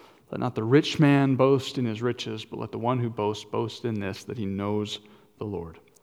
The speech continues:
That's not going beyond what is written. And they, in doing that, in referencing the Old Testament that, that Paul's been referencing throughout, they also model for us, the, the apostles as a whole model for us that they were not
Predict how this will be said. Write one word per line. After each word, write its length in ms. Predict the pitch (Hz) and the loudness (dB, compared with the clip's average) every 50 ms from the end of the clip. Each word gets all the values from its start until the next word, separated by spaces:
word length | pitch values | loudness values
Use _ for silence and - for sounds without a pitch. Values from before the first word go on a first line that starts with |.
| _ _ _ _ _ _ _ _ _ - | _ _ _ _ _ _ _ _ _ 4
That's 480 | 165 160 170 - - - - - - - _ _ | 6 6 6 4 0 -4 -4 -4 -6 -12 _ _
not 200 | - 156 143 160 | 0 0 2 6
going 200 | 160 147 143 143 | 8 8 8 8
beyond 260 | 139 139 139 139 139 135 | 8 8 8 6 6 4
what 120 | 139 131 | 4 2
is 120 | 120 113 | 2 4
written. 280 | 139 151 143 135 120 113 - - - - - - - _ _ _ _ _ - | 4 2 4 2 0 -4 -4 -8 -18 -20 -20 -20 -20 _ _ _ _ _ 2
And 520 | 196 233 262 214 151 127 120 156 180 - - - - - _ _ _ _ _ _ - | 4 6 8 8 6 6 4 2 0 -4 -6 -20 -20 -20 _ _ _ _ _ _ 4
they, 320 | 147 151 151 143 147 147 - - - - - - - - | 8 8 8 8 6 4 0 -14 -18 -20 -20 -8 0 4
in 160 | 160 143 139 | 6 6 8
doing 280 | 147 208 220 190 156 131 | 10 10 10 10 8 8
that, 220 | 113 104 127 160 | 6 4 4 2
in 100 | 160 143 | 4 6
referencing 440 | 139 139 151 - 165 139 - 147 139 | 6 6 6 6 4 2 4 4 6
the 80 | 135 135 | 6 6
Old 120 | 135 127 | 4 4
Testament 460 | 143 131 123 - - - 110 107 120 - - _ - | 2 0 0 0 -4 -6 -6 -6 -6 -8 -12 _ -2
that, 180 | 135 127 117 - - - - _ _ _ _ _ _ _ - | 0 0 0 0 -4 -14 -20 _ _ _ _ _ _ _ -12
that 100 | - 107 - | -12 -6 -2
Paul's 180 | 139 127 127 120 | 0 2 2 2
been 180 | 127 117 113 | 2 0 2
referencing 480 | 113 117 117 - 123 110 - 117 110 110 | 2 0 0 -2 -2 -4 -4 -4 -4 -4
throughout, 340 | - 113 110 104 104 107 - - - _ _ _ _ _ _ _ _ _ _ _ _ - - 170 | -2 -2 -2 0 -2 -2 -4 -8 -20 _ _ _ _ _ _ _ _ _ _ _ _ -10 -2 4
they 160 | - 151 147 | 8 10 10
also 320 | 156 180 208 196 - 170 139 | 10 10 8 8 8 6 8
model 360 | 131 127 127 156 160 147 135 | 8 8 8 8 8 8 6
for 320 | 127 - - 131 113 98 92 | 4 4 4 4 4 4 4
us, 200 | 123 143 - - | 0 -2 -4 -8
the, 140 | 127 113 - - | -12 -12 -10 -4
the 140 | 139 123 117 | 0 2 2
apostles 360 | 117 135 131 127 - 127 117 | 4 4 2 2 0 -2 -2
as 40 | 113 | 2
a 40 | 117 | 4
whole 120 | 143 160 | 4 4
model 320 | 131 117 120 139 156 151 | 6 6 6 6 6 4
for 240 | 139 - - 147 139 | 4 4 4 4 4
us 160 | 139 135 - - | 4 2 0 2
that 200 | - 135 135 - - - - - - - - - | 2 2 2 2 -4 -14 -18 -20 -20 -12 0 6
they 200 | 131 160 196 220 | 8 8 10 10
were 200 | 220 208 208 190 | 10 8 8 8
not 300 | 170 175 185 175 170 | 8 6 6 4 2